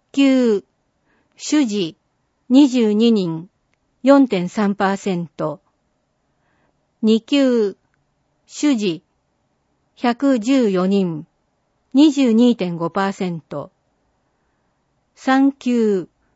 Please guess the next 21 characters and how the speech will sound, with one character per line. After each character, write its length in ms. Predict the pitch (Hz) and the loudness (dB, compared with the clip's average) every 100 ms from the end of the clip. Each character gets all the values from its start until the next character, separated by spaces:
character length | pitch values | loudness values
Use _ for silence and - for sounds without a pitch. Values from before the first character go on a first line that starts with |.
| _ _ _ _ _ | _ _ _ _ _
主 280 | - - 247 | -14 -4 2
任、 400 | 262 277 254 208 _ | 4 4 0 -4 _
主 260 | - 277 240 | -6 -2 -2
事、 260 | 185 160 _ _ _ _ _ _ _ _ _ _ _ _ | -2 -8 _ _ _ _ _ _ _ _ _ _ _ _
九 280 | - 320 294 | 2 2 2
十 240 | 208 175 | -2 -6
三 360 | 170 220 196 180 | -6 -6 -4 -4
人、 360 | 170 151 147 - _ _ _ _ _ _ _ | -6 -8 -8 -14 _ _ _ _ _ _ _
十 240 | - 285 | -2 0
八 260 | 277 285 - | 0 -2 -4
点 220 | 208 185 | -4 -4
三 240 | - 202 208 | -2 -2 -2
パ 200 | 208 202 | -4 -4
ー 40 | |
セ 180 | - 196 | -4 -6
ン 120 | 165 | -8
ト。 300 | - 151 135 _ _ _ _ _ _ _ _ _ _ _ _ _ _ _ _ _ _ _ _ | -10 -14 -14 _ _ _ _ _ _ _ _ _ _ _ _ _ _ _ _ _ _ _ _
四 340 | 220 240 277 269 | 0 2 4 2
級、 600 | - 240 233 208 185 202 _ _ _ _ _ _ | 0 0 2 2 0 -6 _ _ _ _ _ _
主 220 | - 294 | -4 -4
査、 320 | - 185 160 | -2 -4 -4